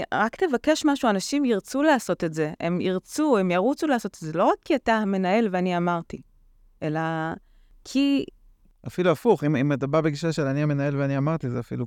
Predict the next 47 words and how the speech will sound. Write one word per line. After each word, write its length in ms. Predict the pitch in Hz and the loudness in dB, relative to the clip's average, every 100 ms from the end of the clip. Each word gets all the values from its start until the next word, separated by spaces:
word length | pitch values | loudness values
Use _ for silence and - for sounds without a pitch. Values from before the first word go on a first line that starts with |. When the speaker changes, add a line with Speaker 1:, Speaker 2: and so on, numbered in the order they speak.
| _ | _
Speaker 2:
קצת, 380 | - 120 - - | -12 -12 -12 -12
אה, 260 | - - - 110 _ - _ - | -8 -6 -8 -10 _ -20 _ -16
Speaker 1:
כן, 220 | - 254 190 - | 0 2 2 -4
Speaker 2:
זה, 60 | - | -6
Speaker 1:
אה, 280 | 165 170 185 | -4 -2 0
Speaker 2:
זה 60 | 170 | 0
עושה 200 | 170 123 | 0 0
את 80 | |
Speaker 1:
זה, 80 | 120 | 2
Speaker 2:
ההפך. 200 | 127 - | 2 0
Speaker 1:
זה, 200 | 151 233 - | 0 0 0
זה 200 | 170 254 | 2 2
הרגע 560 | 320 262 208 196 180 170 165 160 160 151 165 170 _ - - | 4 4 2 0 0 -2 0 -2 -2 -4 -6 -10 _ -20 -10
משהו, 400 | 165 170 - 165 | -6 -6 -2 -2
אה, 240 | 156 156 151 | 0 -2 -2
מדהים, 400 | 151 151 165 156 | -2 -2 -2 -4
אה, 40 | 151 147 151 170 175 - 185 | -4 -6 -6 -6 -8 -10 -12
שאני 220 | - 160 156 | -6 -2 -2
נתקלת 380 | - 160 151 | -2 -4 -4
בו, 160 | 156 151 | -4 -4
ו-, 300 | 151 151 147 147 147 _ _ _ _ _ _ _ | -2 -4 -4 -4 -6 _ _ _ _ _ _ _
אז 80 | 196 | -6
זה 100 | 175 | -2
ממש 220 | 156 180 | 0 -2
ככה 280 | - 185 147 | -2 -4 -4
הרגע. 280 | 143 143 143 151 _ - | -2 -2 -4 -12 _ -12
משם 340 | 165 190 208 196 | -2 2 2 2
בעצם 280 | 165 - 156 | 0 -4 -4
זה 120 | 151 | -4
בא. 80 | 147 - - 156 151 | -6 -10 -8 -6 -2
והיה 220 | 170 190 | 0 2
מאוד 200 | 196 196 | 2 2
ר-, 120 | 202 202 | 2 0
מרגע 420 | 185 185 190 190 | 0 0 0 -2
מרגש, 460 | 196 208 262 226 | 0 0 0 0
שאני 140 | 175 160 | -2 -4
הזמנתי 400 | 151 165 185 170 | -2 -4 -2 -4
אותם, 240 | 156 160 | -2 -4
בחרתי 360 | 151 - 160 175 | -4 -4 -4 -4
להזמין 240 | 165 160 | -6 -4
אותם, 240 | 156 202 190 | -2 0 0
והיה 140 | 151 | -2
כתוב 280 | 151 - 156 | -6 -6 -4
על 80 | 147 | -2
המסך 420 | 147 151 - 165 | -2 -4 -6 -6
שהם 220 | - 165 | -4 -4
ההשראה. 460 | 170 160 165 170 220 | -4 -6 -4 -2 -2